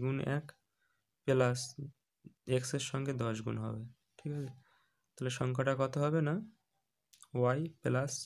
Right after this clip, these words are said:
ten এক্স। তাহলে সংখ্যাটা আমাদের কত, এক্স plus ten ওয়াই। যদি স্থান পরিবর্তন করে সংখ্যাটা কত হবে, ওয়াই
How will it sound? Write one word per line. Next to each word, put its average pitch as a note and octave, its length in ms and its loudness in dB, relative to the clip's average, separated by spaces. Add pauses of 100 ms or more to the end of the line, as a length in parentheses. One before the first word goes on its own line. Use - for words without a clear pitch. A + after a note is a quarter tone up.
(140)
ten A#2+ 240 0
এক্স। A2 180 -10 (1000)
তাহলে C3 260 -6
সংখ্যাটা C3 420 0
আমাদের C#3+ 220 2 (100)
কত, C#3+ 120 2 (160)
এক্স C3 220 -2
plus C#3+ 220 2 (100)
ten C#3+ 160 2
ওয়াই। D#3 160 2 (680)
যদি A#2+ 280 2 (140)
স্থান C3+ 260 0
পরিবর্তন C#3 440 -2
করে C#3 220 0
সংখ্যাটা C3 400 0
কত C3+ 200 -4
হবে, D#3 220 -2
ওয়াই B2 160 4